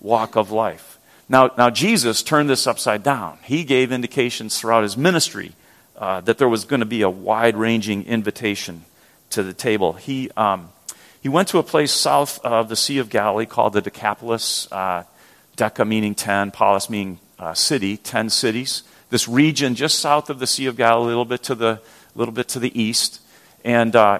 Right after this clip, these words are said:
intentionally spent time there. And the, the significance of that was that almost the entire population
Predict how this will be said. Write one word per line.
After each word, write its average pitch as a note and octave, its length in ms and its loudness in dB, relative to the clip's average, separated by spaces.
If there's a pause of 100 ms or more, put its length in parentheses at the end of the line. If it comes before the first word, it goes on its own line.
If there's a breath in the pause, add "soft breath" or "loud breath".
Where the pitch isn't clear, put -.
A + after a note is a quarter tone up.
(120)
intentionally F3+ 680 0
spent - 360 -2
time D3 320 -2
there. E2+ 140 -4
And G2+ 100 -4
the, B2+ 200 -2
the A#2 120 -8
significance D3+ 800 -4
of E2+ 140 -14
that D#2 300 -14 (760 soft breath)
was A#2+ 140 -8
that C#3+ 160 0 (500)
almost E3 360 4
the D#3 80 -2
entire D#3+ 400 -2
population C3 720 -4